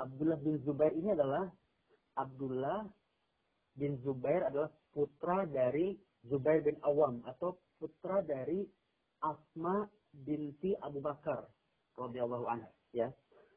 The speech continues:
Jadi karena Asma ini menikah dengan Zubair bin Awam. Jadi, eh, ini cucu dari Abu Bakar berarti ya. Abdullah bin Zubair, waktu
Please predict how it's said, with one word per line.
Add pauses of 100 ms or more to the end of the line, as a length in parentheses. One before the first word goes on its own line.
(560)
Jadi
karena
Asma
ini
menikah
dengan
Zubair
bin
Awam. (320)
Jadi,
eh, (800)
ini
cucu
dari (480)
Abu
Bakar
berarti
ya. (1000)
Abdullah
bin
Zubair, (560)
waktu